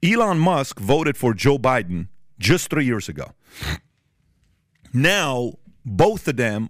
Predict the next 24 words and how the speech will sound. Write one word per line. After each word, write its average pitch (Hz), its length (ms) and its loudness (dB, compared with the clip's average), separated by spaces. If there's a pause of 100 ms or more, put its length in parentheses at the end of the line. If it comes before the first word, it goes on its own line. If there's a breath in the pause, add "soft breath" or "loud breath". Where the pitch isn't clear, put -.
are 117 120 2
saying, 107 600 -2 (720)
"To 120 120 0
save 175 260 0
the 135 80 -2
country, 143 360 -2
you 131 60 2
have 135 120 0
to 123 60 -4
vote 113 200 -2
Republican." 113 680 -2
And 131 160 0
not 185 200 0
even 180 220 0
that, 139 300 0 (300 loud breath)
Joe 202 480 2
went 143 460 -2 (500 soft breath)
as 143 220 2
far 156 320 2
as 139 140 0
saying, 135 640 0 (540 soft breath)
"I 175 220 2
would 185 280 0
vote 131 680 -2